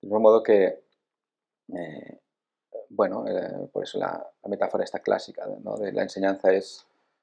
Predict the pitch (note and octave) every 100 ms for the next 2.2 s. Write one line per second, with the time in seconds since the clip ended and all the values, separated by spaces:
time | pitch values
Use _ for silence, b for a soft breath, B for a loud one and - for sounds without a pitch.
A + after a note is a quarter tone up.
0 | _ - B2 G#2+ G#2 G#2 G#2 F#2+ - F#2+
1 | F#2 F#2 F2+ - - A2 G2 - F2 -
2 | A2+ -